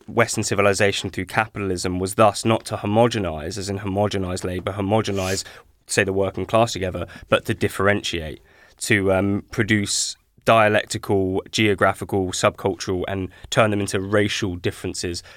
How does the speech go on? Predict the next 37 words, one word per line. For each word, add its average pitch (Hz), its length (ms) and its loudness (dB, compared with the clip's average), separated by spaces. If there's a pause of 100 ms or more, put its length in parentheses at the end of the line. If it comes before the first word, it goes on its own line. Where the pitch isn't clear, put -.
for 110 260 4
the 98 80 2
purposes 98 540 0
of 92 100 -8
its 92 100 -6
exploitation 90 720 -4
and 87 100 -6
accumulation," 90 720 -6
right? - 240 -6 (460)
Um, 110 320 6
and 117 100 4
I 117 40 4
think 151 260 4
this 123 160 0
is 107 240 0
a 117 60 2
point 117 320 0
which 117 240 -2
is 110 100 -2
a 110 60 0
growing 110 340 2
thing. 101 280 0
This 95 120 -10
is 104 80 -10
what 104 160 -4
people 101 300 -2
like 98 120 -2
Robin 98 220 -2
D 98 140 -8
G 95 160 -10
Kelly 104 320 0
and 98 80 0
others, 98 260 0
and 101 100 -4
why 101 200 4
there's 95 140 -6
been, 98 340 -2